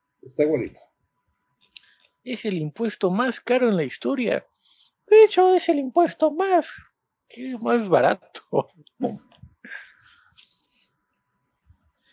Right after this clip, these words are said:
Speaker 2: Mm,
Speaker 1: Sí.
Speaker 2: más pequeño. Mm, ya.
Speaker 1: Yo en,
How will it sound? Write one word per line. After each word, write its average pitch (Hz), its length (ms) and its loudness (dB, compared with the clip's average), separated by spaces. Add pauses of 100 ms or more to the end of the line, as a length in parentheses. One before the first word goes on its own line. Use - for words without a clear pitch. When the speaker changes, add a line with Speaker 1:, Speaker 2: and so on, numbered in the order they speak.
(300)
Speaker 2:
Mm, 123 240 -10
Speaker 1:
Sí. 123 120 -10
Speaker 2:
más 120 180 -8
pequeño. - 400 -10 (1900)
Mm, 143 880 -4
ya. 110 140 2
Speaker 1:
Yo 147 120 4
en, 185 320 -6